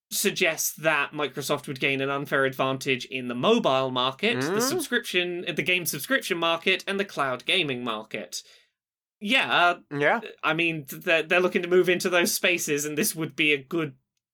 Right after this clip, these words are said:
Speaker 1: wedge to have to move into those spaces.
Speaker 2: Yep.
Speaker 1: Some people have argued that perhaps Nvidia is doing this a little maliciously because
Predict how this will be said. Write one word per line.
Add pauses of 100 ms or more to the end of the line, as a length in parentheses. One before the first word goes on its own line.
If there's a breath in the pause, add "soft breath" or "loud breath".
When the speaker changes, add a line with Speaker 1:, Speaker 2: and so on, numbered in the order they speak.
(160)
Speaker 1:
wedge
to
have
to
move
into
those
spaces. (360 soft breath)
Speaker 2:
Yep. (260)
Speaker 1:
Some
people
have
argued
that
perhaps
Nvidia
is
doing
this
a
little
maliciously
because